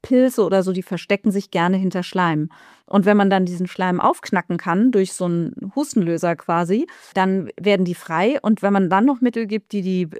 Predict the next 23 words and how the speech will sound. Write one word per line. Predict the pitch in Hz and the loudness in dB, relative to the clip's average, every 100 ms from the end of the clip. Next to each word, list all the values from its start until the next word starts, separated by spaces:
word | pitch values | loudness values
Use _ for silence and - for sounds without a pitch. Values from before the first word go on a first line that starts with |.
| - | -6
Pilze | - 214 - 185 | 0 2 2 -2
oder | 170 165 | -2 -2
irgendwelche | - 175 175 - | -2 -2 -2 -2
Erreger | - 165 196 214 196 | -4 2 2 4 0
töten, | - 247 262 240 311 - - _ _ | 0 -2 2 2 0 -6 -20 _ _
dann | 196 196 196 202 | 2 2 0 -2
kommt | - 196 | -4 0
man | 190 - | 0 2
an | 190 | 2
die | 165 | 2
Erreger | 170 190 185 | 0 0 0
ran. | 170 170 139 _ - _ | 0 -2 -4 _ -20 _
Sonst | - 202 214 - _ | -2 2 2 0 _
denkt | 208 208 - | -4 -2 -2
man | 196 | 0
immer, | 202 196 | 2 4
man | 196 | 2
kommt | - 196 - | 2 -2 0
an | - | -4
die | 170 | -2
Erreger | - 175 185 170 | -2 0 0 -2
nicht | 151 - | -4 -8
ran. | 131 | -10